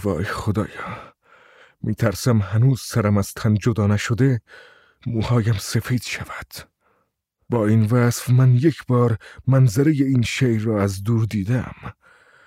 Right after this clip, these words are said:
یک روز در حدود ساعت یازده با کالسکی از میدان اعتصاب می‌گذشتم. ناگهان دیدم کالسکی متوقف شد.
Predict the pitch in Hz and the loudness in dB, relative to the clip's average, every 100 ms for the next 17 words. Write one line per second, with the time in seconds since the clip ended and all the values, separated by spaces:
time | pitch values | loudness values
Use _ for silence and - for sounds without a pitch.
0 | _ _ 156 165 165 180 139 156 139 113 | _ _ 2 2 2 2 4 2 2 2
1 | 135 165 156 - 139 127 139 139 123 110 | 2 2 2 2 0 2 4 4 4 2
2 | 104 160 135 117 123 - 143 143 - - | 0 2 2 0 -2 0 -2 0 -2 0
3 | 156 131 120 127 123 135 131 123 110 98 | 2 2 2 2 0 0 0 0 -2 -4
4 | 113 147 127 131 117 78 - - - - | -2 0 2 2 0 -4 -10 -12 -12 -14
5 | - 55 _ - - - - 180 170 156 | -16 -18 _ -20 -20 -6 2 4 6 4
6 | 208 185 180 180 170 - _ - 151 143 | 2 2 4 4 2 -2 _ -2 0 0
7 | - 180 151 139 123 123 110 143 - - | 0 2 2 2 0 -2 0 -2 -2 -8
8 | 65 - | -12 -16